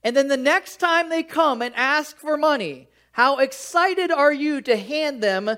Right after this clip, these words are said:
that cash, all right? Anybody ever have that experience? I, I, I don't know. Uh, there, there's one practical. Here's another one. What if you, this is a little bit more dear to my heart, what, what if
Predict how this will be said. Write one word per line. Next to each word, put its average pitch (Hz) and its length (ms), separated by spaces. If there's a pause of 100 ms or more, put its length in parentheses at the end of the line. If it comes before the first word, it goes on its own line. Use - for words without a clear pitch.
(300)
that 214 340
cash, 202 640 (160)
all 139 60
right? 269 380 (280)
Anybody 160 360
ever 180 180
have 190 220
that 208 160
experience? 247 640
I, 180 100
I, 170 380
I - 20
don't 196 160
know. 226 240 (240)
Uh, 220 160
there, 233 220
there's 247 240
one 285 240
practical. 170 420
Here's 226 260
another 247 320
one. 139 220 (380)
What 269 400
if 262 480 (260)
you, 247 300
this 196 280
is 180 100
a 165 40
little 165 200
bit 156 180
more 156 180
dear 156 240
to 156 80
my 147 220
heart, 131 260
what, 196 400
what 208 300
if 185 260